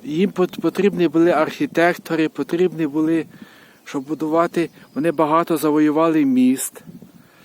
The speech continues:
І вони зробили, з-, завоювали Константинополь в п'ятнадцятому столітті. І їм потрібно бу-, було будувати столицю свою,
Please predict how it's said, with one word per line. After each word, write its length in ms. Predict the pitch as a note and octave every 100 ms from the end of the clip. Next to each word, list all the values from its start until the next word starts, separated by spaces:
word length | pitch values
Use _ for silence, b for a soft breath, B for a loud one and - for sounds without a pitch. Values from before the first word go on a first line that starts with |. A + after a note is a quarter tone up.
| B B B
І 400 | - C#3+ C#3+ C#3+
вони 340 | C#3+ D3+ E3 F3+
зробили, 480 | D#3+ D#3 F3 F3+ D#3
з-, 140 | - B B B B
завоювали 520 | - D3 D#3+ D#3+ F3 E3
Константинополь 920 | E3+ D#3+ - D#3+ C#3+ E3 C#3+ C#3 D3
в 60 | -
п'ятнадцятому 760 | E3+ E3 F3 E3+ - F3+ F3
столітті. 760 | E3+ - E3+ F3 F3 - F#3+ F#3 - _ _ _ b b b b b b b _
І 60 | F3
їм 340 | F#3 F#3 A3+
потрібно 640 | - A3+ G3+ A3 G3+ G#3
бу-, 200 | G3+ G3
було 320 | F3+ E3+ F#3+ G3
будувати 580 | F3+ F3+ F3+ F#3 F3+
столицю 640 | F#3 - G3+ A#3 A#3 - G#2+
свою, 480 | - B2+ A#2 G2+